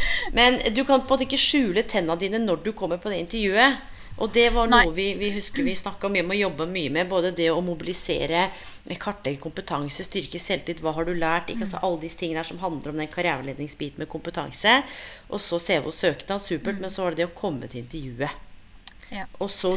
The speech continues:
Speaker 1: grue seg i fire uker fordi
Speaker 2: Mm. Og jeg
Speaker 1: Sant?
Speaker 2: tenker
Speaker 1: Så,
Speaker 2: at det,
Speaker 1: så
Speaker 2: litt som du sier, jeg heller har ikke så mange,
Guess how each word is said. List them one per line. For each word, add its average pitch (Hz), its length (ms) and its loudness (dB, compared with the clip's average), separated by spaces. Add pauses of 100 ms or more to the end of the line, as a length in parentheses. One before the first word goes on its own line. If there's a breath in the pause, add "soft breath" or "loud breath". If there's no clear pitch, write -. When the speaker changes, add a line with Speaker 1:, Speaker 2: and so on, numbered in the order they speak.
(120)
Speaker 1:
grue 196 560 -2
seg 170 340 2
i 170 300 0
fire 156 720 0
uker 156 480 -6
fordi 135 460 -8 (760)
Speaker 2:
Mm. 190 300 -6 (840 loud breath)
Og - 60 -4
jeg - 80 8
Speaker 1:
Sant? 233 140 6
Speaker 2:
tenker 247 100 0
Speaker 1:
Så, 220 160 6
Speaker 2:
at 208 160 6
det, 247 100 10
Speaker 1:
så - 960 -4
Speaker 2:
litt 262 140 0
som 269 160 2
du 285 80 0
sier, 240 400 -2 (400)
jeg 240 240 2
heller 214 240 0
har 214 80 2
ikke 240 160 -6
så 302 100 -2
mange, 233 380 6